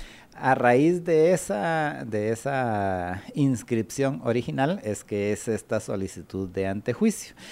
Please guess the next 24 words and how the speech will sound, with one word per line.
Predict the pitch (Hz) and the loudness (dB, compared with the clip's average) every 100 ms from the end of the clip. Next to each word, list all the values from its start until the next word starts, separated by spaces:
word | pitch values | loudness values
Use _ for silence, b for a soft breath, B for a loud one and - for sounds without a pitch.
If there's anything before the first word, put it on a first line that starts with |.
| B - | B 0
Y | 180 | 0
entonces, | 147 156 160 190 | 4 2 2 -2
pues, | 139 - | -2 -2
tenía | 110 113 | -2 -2
que | 107 | -2
ser | 101 120 - | -2 -2 0
otra | 120 127 135 139 | 4 4 4 -2
comisión | 135 107 110 131 | -2 -4 -4 -4
pesquisidora | 143 - 123 135 185 | -6 -6 -2 -2 -2
porque | 208 107 | -2 -6
son | 104 101 | -6 -4
dos | 98 101 - - | -4 -4 -8 -2
trámites | 107 110 104 104 | -2 -2 -2 -4
de | 98 | -2
antejuicio | 92 87 85 107 110 110 | -4 -6 -6 -6 -4 -6
distintos. | 120 - 190 - - - B B B B | -4 -2 -2 -4 -12 -16 B B B B
Y | - 262 | 2 2
entonces, | 180 135 143 190 185 - | 4 2 4 4 4 -2
eh, | 131 113 110 107 107 | 0 2 4 2 0
la | 104 101 104 101 | 0 0 2 0
misma | 110 185 160 147 131 123 | 0 0 0 0 0 2
tómbola | 180 156 127 123 | 2 4 4 4
mágica, | 127 170 - - 135 | 2 -2 -2 -2 -4
pues, | 107 - - | -4 -6 -12